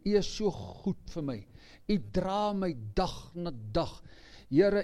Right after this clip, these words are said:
ek het so baie aardse voorregte, so baie aardse seëninge, en daarom, Here, neem ek my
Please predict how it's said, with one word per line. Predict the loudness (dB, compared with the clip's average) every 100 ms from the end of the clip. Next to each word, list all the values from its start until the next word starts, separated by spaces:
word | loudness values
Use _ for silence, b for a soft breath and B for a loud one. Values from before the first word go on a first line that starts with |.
| 6
ek | 6 6
het | 2 0
so | -2 4 6 6
baie | 4 -2 4 6 6 2 2
aardse | 4 4 2 -2 -2 -2
voorregte, | 0 0 0 -2 -6 -14 -14 -12
so | -4 0 4
baie | 6 4
aardse | 4 2 2 0 -2 -2
seëninge, | -2 -2 0 0 0 -2 -8 B B B B B B
en | 2
daarom, | 6 6 6
Here, | 8 8 8 6
neem | 6 4 2
ek | 2
my | 2